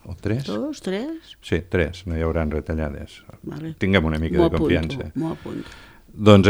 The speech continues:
Speaker 1: llavors, ja veurem com al cap de deu anys ja quedarà petit, més o menys, però
Speaker 2: Sí.
Speaker 1: pot ser.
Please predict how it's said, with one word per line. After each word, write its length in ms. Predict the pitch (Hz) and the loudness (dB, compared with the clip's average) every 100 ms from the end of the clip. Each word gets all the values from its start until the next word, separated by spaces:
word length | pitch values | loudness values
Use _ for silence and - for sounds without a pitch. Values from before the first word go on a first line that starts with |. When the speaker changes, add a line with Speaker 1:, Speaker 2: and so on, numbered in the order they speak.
| 104 | 8
Speaker 1:
llavors, 380 | 110 117 123 - - 113 113 | 10 10 6 0 -8 -8 4
ja 140 | 110 | 6
veurem 340 | 101 104 104 107 | 10 10 10 8
com 280 | 110 104 101 95 92 87 - - - - - | 8 8 8 6 4 0 -6 -18 -20 -20 -6
al 140 | 98 95 | -4 2
cap 280 | 104 92 90 | 2 2 4
de 260 | 95 95 | 4 6
deu 280 | 92 98 98 | 6 6 8
anys 180 | 107 110 | 8 6
ja 80 | 104 | 6
quedarà 260 | 101 98 | 6 6
petit, 460 | 98 92 80 - - - - - | 4 0 -2 -6 -12 -20 -20 -8
més 200 | 85 78 | -6 -4
o 60 | 80 | -2
menys, 380 | 85 76 69 - - - | 0 -2 -6 -14 -20 -6
però 180 | 80 76 | -4 -4
Speaker 2:
Sí. 60 | |
Speaker 1:
pot 220 | 80 82 - | -6 -10 -10
ser. 200 | - | -14